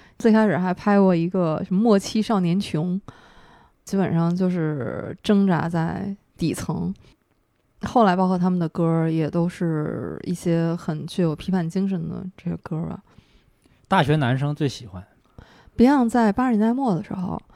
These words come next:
Speaker 1: 在北京开过一次演唱会。
Speaker 2: 啊，这我倒不知道。
Speaker 1: 我后来听那个演唱会的 live 版，那个时候香港主要就是唱粤语歌嘛，很少有国语版。出国语版呢，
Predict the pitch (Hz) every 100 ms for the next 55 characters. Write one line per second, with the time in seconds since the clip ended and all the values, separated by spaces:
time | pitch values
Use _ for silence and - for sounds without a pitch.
0 | - _ _ _ _ _ - 254 185 160
1 | - 226 - 247 226 - 196 - - 208
2 | 277 - - - - 110 95 123 92 87
3 | 85 82 82 82 - - _ - - 180
4 | 185 285 240 247 - 277 285 220 190 190
5 | 175 196 233 277 220 165 170 - 240 196
6 | 170 - - - 220 _ _ _ _ _
7 | - 466 349 190 170 175 180 147 120 -
8 | _ _ _ _ _ _ - - 269 220
9 | 175 165 - 190 208 - 226 247 175 -
10 | 175 185 165 - - 170 214 233 156 160
11 | 170 208 - - _ _ _ _ _ _
12 | - - 330 330 214 208 240 226 165 -
13 | - 165 165 180